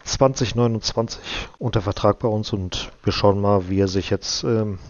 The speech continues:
auf der Amerikareise macht. Ob er dann nach der Amerikareise verliehen wird oder ob's dann heißt, „Hier,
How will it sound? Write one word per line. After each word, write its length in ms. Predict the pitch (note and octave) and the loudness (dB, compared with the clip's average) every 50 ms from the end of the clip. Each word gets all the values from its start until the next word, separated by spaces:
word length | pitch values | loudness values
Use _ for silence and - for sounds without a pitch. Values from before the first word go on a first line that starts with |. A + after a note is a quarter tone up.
| - - - | -18 -10 -4
auf 160 | - B2+ - | -4 -4 -2
der 140 | - - G2 | -2 -2 -2
Amerikareise 800 | F#2+ G2 G2+ G#2+ A2 A2+ G#2 - A2+ G#2 F#2+ G2+ G2+ F#2 F#2 F2+ | 0 2 2 2 2 2 2 4 2 4 6 6 4 4 2 2
macht. 400 | F#2 G#2 A#2 - - - - - - - _ _ _ _ _ - | 2 2 2 2 -2 -14 -16 -18 -20 -20 _ _ _ _ _ 2
Ob 160 | - A2 - - | 2 2 4 4
er 60 | F#2+ | 4
dann 240 | F2+ G2 F#2 G2 G#2+ - - - | 6 6 4 4 0 -8 -6 -2
nach 180 | G#2 G2 F#2 - | 2 2 2 2
der 180 | - - G#2 | 2 2 2
Amerikareise 960 | F#2 F#2+ F#2+ F#2+ G2 F2+ - - F#2 F2+ F#2 F#2+ F#2+ F#2 F2+ F#2+ F#2+ F#2+ F#2 - _ - - - - - - - - - - - - - - - _ _ _ _ _ _ _ _ _ _ _ _ _ _ _ _ _ _ _ _ _ _ _ _ - | 2 2 0 0 0 -2 -2 -2 -2 2 2 2 2 2 2 2 2 2 2 -2 _ -20 -20 -20 -20 -18 -18 -18 -18 -18 -18 -20 -20 -20 -20 -20 _ _ _ _ _ _ _ _ _ _ _ _ _ _ _ _ _ _ _ _ _ _ _ _ -4
verliehen 480 | - - - A#2 A2 B2+ C3+ C3 B2 | 0 2 4 4 6 6 4 4 4
wird 320 | B2+ B2+ C3 - - - - - | 4 2 4 2 0 -6 -4 -2
oder 260 | - A2+ G2+ G#2+ G#2+ | 0 2 2 4 2
ob's 200 | G#2+ - - - | 2 0 -4 -4
dann 180 | A2 G2+ F#2 F#2 | -4 -2 0 0
heißt, 320 | G2 G2+ G2 - - - | 0 0 0 -2 -4 -4
„Hier, 260 | - G#2+ G#2+ A2 - | 0 0 0 0 -2